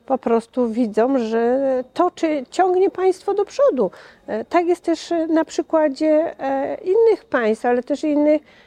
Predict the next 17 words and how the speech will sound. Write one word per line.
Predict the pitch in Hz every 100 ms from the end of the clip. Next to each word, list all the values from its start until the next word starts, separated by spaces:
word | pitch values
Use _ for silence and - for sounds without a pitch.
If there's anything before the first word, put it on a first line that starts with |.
| -
e, | 277 277
i | 294 285 294
innych | 294 294 311 - 403 339
instytucji. | 302 - 311 - 226 - - - - _ -
Poza | 285 311 247
tym, | - 190 - -
e, | 214 220
powiedzmy | - 247 359 349 311
sobie | 285 254 262
szczerze, | - 226 214 226 226 220
że, | 208 208 208 - _ _ -
e, | 208 -
jest | 240 240
bardzo | 233 311 320
wysoka | 262 240 277 262 285 277
ocena | - - 262 269 269 -
obywateli, | 226 233 233 226 - 294 190 175